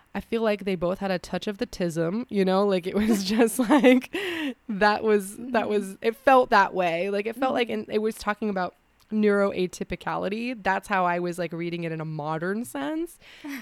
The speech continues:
Speaker 1: You know, you're thinking, like, you know, and this is how the magical world works, but it just felt like she just didn't process emotions the same way, like, a neurotypical person would. And he
Speaker 2: Mm-hmm.
Speaker 1: liked that about her. And I just,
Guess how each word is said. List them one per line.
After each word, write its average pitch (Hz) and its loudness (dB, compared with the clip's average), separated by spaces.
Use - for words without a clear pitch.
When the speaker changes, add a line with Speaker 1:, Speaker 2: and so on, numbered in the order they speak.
Speaker 1:
You 247 4
know, 220 6
you're 226 0
thinking, 220 -2
like, 202 -2
you 214 0
know, 202 2
and 202 -2
this 214 0
is 214 -4
how 190 2
the 185 0
magical 185 -2
world 175 -2
works, 165 -4
but 185 -4
it 185 -6
just - -8
felt 196 0
like 175 -6
she - -8
just 196 -8
didn't 196 -4
process 175 -4
emotions 165 -6
the 160 -10
same 160 -8
way, 156 -6
like, 160 -6
a 170 -8
neurotypical 156 -6
person 156 -8
would. 160 -6
And 233 2
he 285 2
Speaker 2:
Mm-hmm. 302 -2
Speaker 1:
liked 392 0
that 302 4
about 220 2
her. 185 0
And 220 -4
I 277 -6
just, 277 -8